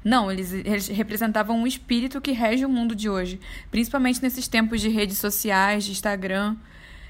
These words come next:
em que todo mundo é convidado a parecer algo pra conseguir ter uma falsa, um falso status em alguma coisa.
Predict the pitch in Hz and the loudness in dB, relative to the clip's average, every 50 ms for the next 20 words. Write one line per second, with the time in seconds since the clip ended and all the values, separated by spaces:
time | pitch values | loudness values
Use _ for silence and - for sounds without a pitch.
0 | - - - 214 214 214 - - - 226 220 233 254 254 254 240 262 262 269 247 | -14 -6 -2 -2 0 0 -2 0 0 0 2 2 2 2 2 2 2 0 0 0
1 | 233 226 247 214 202 214 202 208 202 214 214 - 214 208 208 220 233 - - - | 0 0 0 2 4 4 4 4 2 -2 0 2 2 2 2 2 -2 -2 -2 -2
2 | 214 214 233 233 208 196 196 208 214 233 277 349 - - - - - - - - | 0 0 0 2 0 0 0 0 -2 -4 -4 -4 -6 -12 -20 -20 -20 -20 -20 -20
3 | - - - - - - - - - - - - - 214 214 220 226 220 - 233 | -20 -18 -18 -18 -16 -16 -16 -16 -16 -10 -4 0 0 2 2 2 0 0 0 -2
4 | 202 196 214 220 214 - 233 220 220 214 220 220 226 220 - - 208 202 214 233 | -2 -2 -2 -2 -2 0 0 0 2 2 2 2 0 0 2 2 2 2 2 0
5 | - 233 226 220 233 214 214 214 240 - - - - - 226 226 - 220 214 208 | -2 -2 0 2 2 2 2 0 -6 -6 -2 0 2 2 2 0 -4 -4 -4 -4
6 | 202 202 208 214 214 - 208 208 220 220 277 | -2 -2 -4 -4 -4 -2 -2 -2 -2 -2 -6